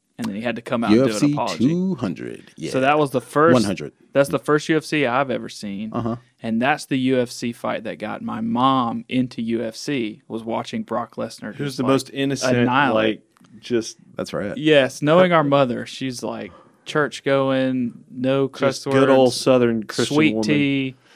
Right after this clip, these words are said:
Speaker 1: and she was like, "We're going to watch the fights."
Speaker 3: We're
Speaker 1: And
Speaker 3: going to
Speaker 1: I'm
Speaker 3: watch
Speaker 1: like,
Speaker 3: this blood fest. That
Speaker 1: Yeah.
Speaker 2: That's
Speaker 3: is,
Speaker 2: all,
Speaker 3: that
Speaker 2: yeah,
Speaker 3: is
Speaker 2: that
Speaker 3: boxing.
Speaker 2: fight was a blood fest.
Speaker 1: Yes.
Speaker 2: Ugh.
Speaker 1: That was my first fight I've ever seen.
Speaker 2: Really?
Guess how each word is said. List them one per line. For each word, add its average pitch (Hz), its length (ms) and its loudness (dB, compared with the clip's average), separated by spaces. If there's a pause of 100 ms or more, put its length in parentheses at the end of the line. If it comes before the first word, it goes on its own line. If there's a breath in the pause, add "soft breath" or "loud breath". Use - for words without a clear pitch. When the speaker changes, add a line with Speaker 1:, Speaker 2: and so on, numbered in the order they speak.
(220 soft breath)
Speaker 1:
and 123 120 -6
she 131 120 -6
was 123 100 -6
like, 110 220 -10
"We're 127 120 0
going 117 260 -4
to 113 40 -10
watch 110 240 -10
the - 80 -16
fights." 117 340 -10
Speaker 3:
We're 180 80 -6
Speaker 1:
And 160 60 2
Speaker 3:
going 170 140 10
to 156 40 6
Speaker 1:
I'm 156 40 6
Speaker 3:
watch 156 120 8
Speaker 1:
like, - 60 -6
Speaker 3:
this 127 120 -2
blood 127 360 6
fest. 101 580 -2
That 104 100 -10
Speaker 1:
Yeah. 104 120 -2
Speaker 2:
That's - 120 4
Speaker 3:
is, 147 60 4
Speaker 2:
all, 143 100 2 (120)
Speaker 3:
that 117 160 4
Speaker 2:
yeah, 131 100 8
Speaker 3:
is 110 100 0
Speaker 2:
that 123 140 4
Speaker 3:
boxing. 123 160 0
Speaker 2:
fight 113 120 4
was 117 320 6
a 82 60 -2
blood 95 320 -2
fest. 78 340 -6
Speaker 1:
Yes. 139 320 -2
Speaker 2:
Ugh. 104 680 2
Speaker 1:
That 143 60 2
was 180 100 0
my 175 120 0
first 165 280 -2
fight 160 320 -6
I've 117 140 -14
ever 117 120 -10
seen. - 180 -4
Speaker 2:
Really? 190 360 6